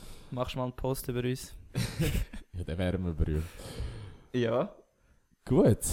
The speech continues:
Speaker 1: Jetzt haben wir wieder echt noch am längsten gelabert bis jetzt.
Speaker 2: Ja, hat sich ein bisschen die Länge gezogen.
Speaker 1: <sighs> Ja, es macht halt einfach Spass.
Speaker 2: Es macht wirklich
Speaker 1: Wenn's
Speaker 2: Spass.
Speaker 1: mal läuft, dann läuft's.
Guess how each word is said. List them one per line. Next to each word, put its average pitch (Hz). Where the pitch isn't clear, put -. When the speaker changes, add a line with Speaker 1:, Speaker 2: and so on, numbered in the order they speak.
Speaker 1:
Jetzt -
haben 123
wir 120
wieder 113
echt 139
noch 123
am 110
längsten 120
gelabert 151
bis 165
jetzt. -
Speaker 2:
Ja, 90
hat 90
sich -
ein 85
bisschen 82
die -
Länge 80
gezogen. 117
Speaker 1:
<sighs> 131
Ja, 120
es -
macht 123
halt -
einfach 110
Spass. -
Speaker 2:
Es -
macht -
wirklich -
Speaker 1:
Wenn's 135
Speaker 2:
Spass. 127
Speaker 1:
mal 135
läuft, -
dann 127
läuft's. -